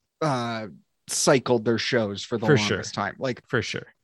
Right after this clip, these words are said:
Speaker 1: Cartoon Network, when I was growing up, was just the Hanna-Barbera cartoons from the sixties and seventies.
Speaker 2: Yeah.
Speaker 1: Recycled. So
Speaker 2: Yep.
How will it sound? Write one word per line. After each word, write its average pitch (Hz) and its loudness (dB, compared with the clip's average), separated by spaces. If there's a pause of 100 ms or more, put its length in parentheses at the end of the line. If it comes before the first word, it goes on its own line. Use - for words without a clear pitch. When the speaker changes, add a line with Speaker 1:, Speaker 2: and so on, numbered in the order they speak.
Speaker 1:
Cartoon - 2
Network, 135 0
when 127 -2
I 120 2
was 117 -2
growing 117 -2
up, 107 -4
was 107 -6
just - -6
the 110 -4
Hanna-Barbera 101 -4
cartoons 104 -4
from 110 -4
the 101 -4
sixties 104 -10
and 101 -8
seventies. 104 -6
Speaker 2:
Yeah. 98 -4 (180)
Speaker 1:
Recycled. 107 -4 (140)
So 107 0
Speaker 2:
Yep. 113 2